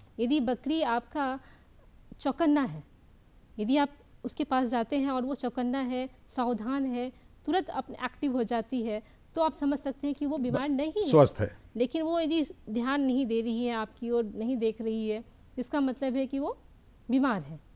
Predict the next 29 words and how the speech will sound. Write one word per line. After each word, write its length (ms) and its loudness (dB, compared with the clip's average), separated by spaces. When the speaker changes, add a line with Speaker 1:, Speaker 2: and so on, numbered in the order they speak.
Speaker 1:
पहला 260 2
तो 160 0
उसका 260 -2
देखकर 460 -2
ही 100 0
समझ 260 -2
में 180 -6
आ 40 -6
Speaker 2:
हम्म, 100 0
Speaker 1:
जाता 100 0
है। 60 -2
Speaker 2:
हम्म। 120 -4
Speaker 1:
दूसरा 320 -2
है 160 -2
कि 140 -6
उसके 220 -6
सांस 400 -6
लेने 200 0
की 140 -4
जो 140 -4
गति 300 -4
होती 200 -4
है, 60 -2
श्वसन 420 -4
जो 180 0
बोलते 280 0
हैं 160 -2
पल्स 320 -2
रेट, 320 -2